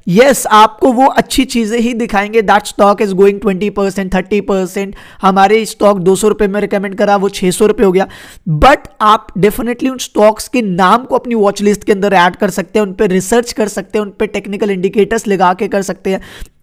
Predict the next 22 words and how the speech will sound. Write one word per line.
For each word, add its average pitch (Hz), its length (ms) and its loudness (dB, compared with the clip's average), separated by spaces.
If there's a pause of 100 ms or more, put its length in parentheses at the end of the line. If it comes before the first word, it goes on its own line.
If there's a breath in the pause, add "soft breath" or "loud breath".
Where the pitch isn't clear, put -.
And 247 220 2
अगर 233 260 0
वो 233 80 2
आपको 220 260 2
अच्छा 233 280 2
दिखता 214 280 0
है 233 60 0
for 220 160 2
a 208 80 4 (120)
buy, 170 200 6 (460 soft breath)
you 180 200 2
can 185 120 2 (160)
hold 226 380 6
that 226 280 2
particular 226 420 0
stock 226 320 2 (100)
अपनी 220 200 -2
वॉच 208 260 2
लिस्ट 214 220 2
में, 220 120 -4 (120)
otherwise 220 460 2
you 190 60 -4